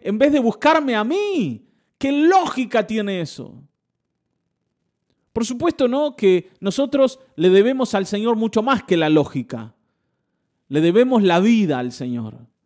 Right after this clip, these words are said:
Le debemos todo al Señor. Y por tanto, debiéramos buscarle a Él. Pero ni siquiera desde la lógica, nosotros tenemos razón en lo que hacemos. ¿Te das cuenta?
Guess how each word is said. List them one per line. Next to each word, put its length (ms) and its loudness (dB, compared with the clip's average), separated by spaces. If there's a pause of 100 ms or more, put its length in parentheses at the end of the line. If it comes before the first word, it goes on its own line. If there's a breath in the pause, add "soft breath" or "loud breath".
(1400)
Le 120 -4
debemos 540 2
todo 260 4
al 100 -4
Señor. 480 -10 (180)
Y 80 -18
por 180 -4
tanto, 400 2
debiéramos 500 2
buscarle 460 -4
a 60 0
Él. 340 -4 (800)
Pero 160 4
ni 140 2
siquiera 420 2
desde 300 6
la 160 2
lógica, 960 -2 (420)
nosotros 640 -2 (280)
tenemos 320 2
razón 440 0
en 140 2
lo 140 -2
que 80 -10
hacemos. 560 -16 (1500)
¿Te 100 -18
das 120 -10
cuenta? 520 0